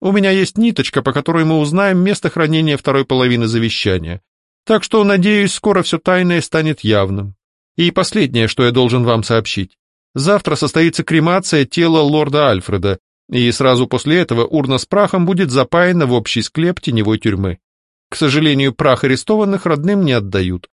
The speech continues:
К тому же обвинение было слишком тяжким. "Я все понимаю, Мэтт Григор", тихо ответила я, боясь услышать нечто неприятное.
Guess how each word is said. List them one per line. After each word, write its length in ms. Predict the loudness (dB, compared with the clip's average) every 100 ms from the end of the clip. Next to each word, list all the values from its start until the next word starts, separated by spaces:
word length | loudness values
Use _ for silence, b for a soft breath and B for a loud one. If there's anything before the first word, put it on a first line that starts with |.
| _ _
К 60 |
тому 260 | -2 0 2
же 120 | 0
обвинение 680 | -2 -4 0 0 2 2 0
было 220 | 0 0
слишком 400 | 0 -4 -2 -2
тяжким. 640 | -2 -2 -2 -6 -12 -16 _ _ _ _ _ _ _ _ _ _ _
"Я 180 | -2 -2
все 240 | 0 -4
понимаю, 560 | -2 0 2 2 0 0
Мэтт 320 | 0 -2 -4
Григор", 540 | -4 -4 -2 -4 -6 _ _ -6
тихо 280 | -4 -2
ответила 440 | -2 -2 -2 0 0
я, 260 | 2 0 -2 _ _
боясь 380 | -2 2 2 0
услышать 460 | -2 -2 -2 -2 -2
нечто 360 | -2 -2 -4
неприятное. 840 | -2 -2 -2 0 -2 -4 -10 -14